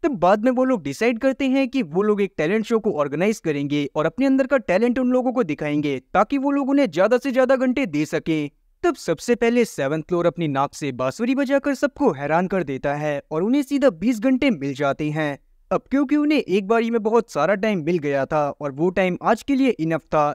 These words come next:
इसीलिए वो ये फैसला करते हैं कि आज वो सबसे पहले ये डिसाइड करेंगे कि उन्हें उस जगह पर कितने दिनों तक रहना है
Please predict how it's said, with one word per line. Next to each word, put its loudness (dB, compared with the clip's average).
इसीलिए -2
वो -2
ये 0
फैसला 0
करते 2
हैं 0
कि -2
आज 2
वो -2
सबसे -4
पहले 2
ये 0
डिसाइड 2
करेंगे -2
कि -6
उन्हें 0
उस 2
जगह 0
पर 0
कितने 0
दिनों 0
तक 2
रहना 0
है -4